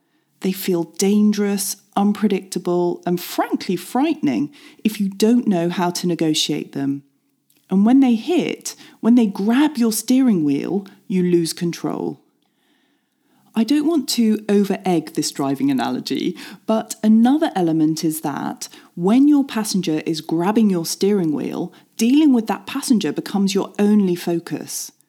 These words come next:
Similarly, an urge to eat can take up your entire attention span. It can feel as if there's no space for what you might know or intend, no space for rationalizing. You just need to get that food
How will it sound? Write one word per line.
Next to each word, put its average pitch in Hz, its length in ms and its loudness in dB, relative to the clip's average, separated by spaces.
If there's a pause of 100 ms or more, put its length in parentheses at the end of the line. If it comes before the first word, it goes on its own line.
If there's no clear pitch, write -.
(320)
Similarly, 175 960 0 (180)
an 196 220 0
urge 285 300 2
to - 140 -16
eat 240 320 -2
can 190 140 -2
take 208 300 -4
up 196 200 -8
your 196 180 0
entire 208 920 -2
attention 151 560 -2
span. 147 540 -8 (520)
It 180 120 -2
can 214 100 0
feel 226 540 -2
as 196 120 -2
if 196 140 -2
there's 180 200 -2
no 208 420 4
space 160 480 -4
for - 140 -2
what 160 220 -2
you 165 120 -2
might 147 280 0
know 196 500 2
or 147 200 0
intend, 190 640 0 (300)
no 208 300 2
space 175 360 -2
for 147 140 -4
rationalizing. 214 1120 0 (160)
You 180 140 -4
just 240 460 0
need 196 220 2
to - 80 -4
get - 280 -4
that 170 200 -6
food 170 360 0